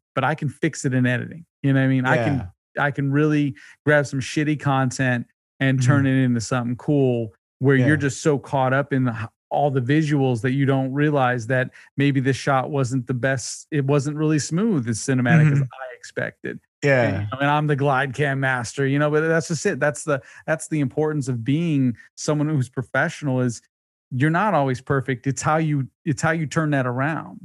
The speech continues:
Speaker 1: That's the
Speaker 2: Mm-hmm.
Speaker 1: professional part. You
Speaker 2: Yeah.
Speaker 1: know, it's like everyone thinks that all my shots are so smooth and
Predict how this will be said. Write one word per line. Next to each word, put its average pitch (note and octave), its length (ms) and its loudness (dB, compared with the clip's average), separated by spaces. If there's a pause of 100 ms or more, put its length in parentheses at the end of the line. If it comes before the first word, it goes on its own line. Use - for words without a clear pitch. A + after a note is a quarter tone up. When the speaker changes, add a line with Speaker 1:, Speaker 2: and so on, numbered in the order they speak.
Speaker 1:
That's E3+ 280 0
the C3 120 4
Speaker 2:
Mm-hmm. B2 80 4
Speaker 1:
professional C#3+ 580 -2
part. - 360 -14 (340)
You C#3+ 120 4
Speaker 2:
Yeah. C3 120 6
Speaker 1:
know, A2 140 2
it's A2 120 -4
like C#3 100 0
everyone F#3 220 0
thinks F#3+ 220 -2
that D#3+ 100 2
all D#3 200 2
my D#3 180 0
shots C#3+ 380 -2
are A2+ 40 -8
so D3+ 220 -2
smooth C3+ 480 0
and A2+ 100 -6